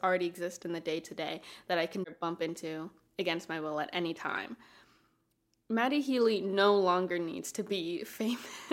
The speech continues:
<laughs> like, have a career. Like, if this was any other smaller artist, venues would be fucking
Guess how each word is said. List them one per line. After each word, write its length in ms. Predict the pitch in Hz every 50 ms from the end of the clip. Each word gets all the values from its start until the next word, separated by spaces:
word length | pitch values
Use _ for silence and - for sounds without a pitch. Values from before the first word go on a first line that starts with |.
| - 285 - - - - - - 494 370 392 381 571 466 - - 247
<laughs> 40 | 262
like, 260 | 285 294 294 285 254
have 280 | 269 240 196 208 220 220
a 100 | 240 233
career. 540 | 226 - 226 220 240 269 294 254 208 190 190
Like, 340 | 190 190 196 196 185 - - - - - - 254 -
if 120 | - 226 233
this 160 | 247 262 262
was 180 | 277 269 240 233 -
any 340 | - 202 208 226 233 226 -
other 300 | - 190 196 190 202 196
smaller 460 | 202 - - 226 202 196 196 196 190
artist, 600 | - - 185 190 202 208 190 165 175 196 196 - -
venues 380 | 190 202 196 202 208 202 202 208
would 180 | 202 196 196
be 160 | 202 196 190 190
fucking 600 | 190 - 202 202 202 - 190 185 180 190 196